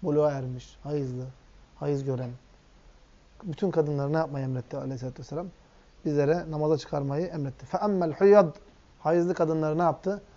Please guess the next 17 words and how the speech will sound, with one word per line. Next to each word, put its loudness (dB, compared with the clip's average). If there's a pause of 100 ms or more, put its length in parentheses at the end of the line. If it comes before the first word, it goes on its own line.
(200)
Fe 2
ya'tezilnel 2
nisa. -6 (440)
Fe, 2
fe 2
ya'tezilnes 4
salah. -2
Namazdan 2 (340)
uzaklaşmalarını -4 (720)
emretti. -6 (960)
Demek -4
ki -2
hayızlı 2
kadınlar -2
namazdan 0 (800)
uzaklaşacaklar. -4 (840)
Kadınlar 4